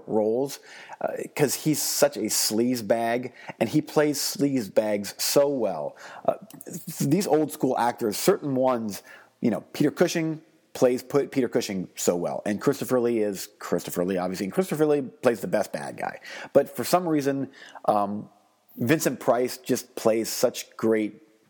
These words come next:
British sleazeballs or something. I don't know why. I just, he, and then this one here is,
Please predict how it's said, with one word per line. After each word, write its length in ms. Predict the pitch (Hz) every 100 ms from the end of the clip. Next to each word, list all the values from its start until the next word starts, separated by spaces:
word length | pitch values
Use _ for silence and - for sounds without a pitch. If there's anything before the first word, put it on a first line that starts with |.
| - - - - - - - - - - - - _ - - -
British 420 | 110 113 113 -
sleazeballs 840 | - - 90 101 92 - 69 69 76
or 60 |
something. 340 | - 120 92 82
I 140 | 117
don't 140 | 139
know 100 | 123
why. 340 | 113 107 107 104
I 80 | 101
just, 220 | 104 -
he, 400 | 117 117 110 67
and 160 | 113
then 160 | 135 151
this 180 | 170 156
one 100 | 139
here 340 | 127 131 117
is, 600 | 113 117 110 95 - -